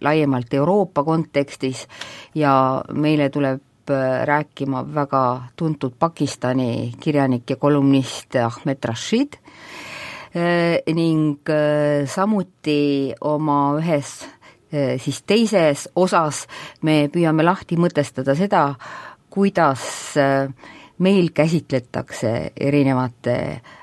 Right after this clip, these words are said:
äärmuslike liikumistega seonduvaid teemasid ja milliseid hoiakuid meedia võtab ja, äh, mida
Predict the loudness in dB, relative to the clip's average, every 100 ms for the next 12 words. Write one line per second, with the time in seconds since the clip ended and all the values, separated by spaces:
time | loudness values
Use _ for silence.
0 | 0 2 4 2 -2 -4 -2 0 0 -2
1 | -4 -4 -4 -4 -4 -2 0 2 2 2
2 | 0 2 4 6 4 2 0 -4 -2 0
3 | 2 2 0 -2 -10 -6 0 2 2 0
4 | 0 2 2 0 0 4 4 4 2 2
5 | 0 0 -2 _ -8 -2 -2 -2 -6 -14
6 | -20 -10 -4 -2 0 -2 -2 0 2 0